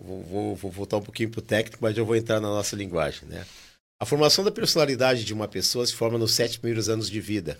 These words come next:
E isso, dentro da psicologia do desenvolvimento humano, fala muito sobre isso, as teorias de Eric Erickson, de Jean Piaget, e por aí todos os,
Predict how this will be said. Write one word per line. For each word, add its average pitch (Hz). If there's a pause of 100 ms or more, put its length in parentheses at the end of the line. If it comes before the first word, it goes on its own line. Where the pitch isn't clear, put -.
(120)
E 95
isso, -
dentro 123
da 117
psicologia 123
do 131
desenvolvimento 113
humano, 113
fala 120
muito 123
sobre 80
isso, - (460)
as -
teorias 113
de 104
Eric 98
Erickson, 113
de 90
Jean 95
Piaget, 107
e 104
por 101
aí 98
todos 104
os, 95